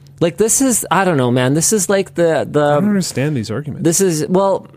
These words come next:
Speaker 1: okay. A lot of the, a lot of the Apple argument boils down to, well, you, you do have a choice. I, I like the locked down experience.
Speaker 2: Sure.
Speaker 1: And it's like,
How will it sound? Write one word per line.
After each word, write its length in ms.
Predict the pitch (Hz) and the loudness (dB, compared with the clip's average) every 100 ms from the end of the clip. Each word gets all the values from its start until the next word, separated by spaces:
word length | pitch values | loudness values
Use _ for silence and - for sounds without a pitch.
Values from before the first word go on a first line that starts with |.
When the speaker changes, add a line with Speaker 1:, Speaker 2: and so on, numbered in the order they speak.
| - | -4
Speaker 1:
okay. 320 | 180 147 110 | -2 0 0
A 80 | 160 | 0
lot 260 | 156 170 233 | 2 2 2
of 120 | 190 | 0
the, 160 | 175 | 0
a 100 | - | 2
lot 240 | 156 165 202 | 2 2 2
of 60 | |
the 100 | 175 | 0
Apple 320 | 143 147 - 131 | 0 -2 -2 0
argument 460 | 143 147 123 98 | 0 0 -2 -2
boils 320 | 123 131 127 | 0 2 0
down 320 | 110 113 117 113 | 0 0 0 -2
to, 440 | - 117 113 113 - - - - - | 0 2 2 -2 -6 -20 -20 -20 -4
well, 340 | 139 143 139 - | 0 2 0 0
you, 560 | 143 156 151 147 139 - - - | 0 2 2 0 -2 -6 -20 -20
you 300 | 139 139 156 | -12 -2 0
do 260 | 123 175 214 | 2 2 2
have 240 | 190 127 | 2 0
a 40 | 117 | -2
choice. 380 | - 110 87 - | -2 -2 -2 0
I, 260 | 160 170 165 | 0 0 0
I 220 | 151 170 | 0 2
like 480 | 160 156 190 185 - - | 2 2 0 -2 -10 -4
the 120 | 147 | -2
locked 360 | 131 120 - - | 0 0 -2 -2
down 440 | 117 104 104 104 | -2 0 -4 -4
experience. 840 | - 127 - 113 107 98 101 - - - | -6 -6 -2 0 0 -2 -4 -6 -10 -6
Speaker 2:
Sure. 260 | 226 165 - - | -2 -2 -4 -2
Speaker 1:
And 120 | 151 | 0
it's 200 | 160 - | 2 2
like, 400 | 156 151 - | 2 0 -4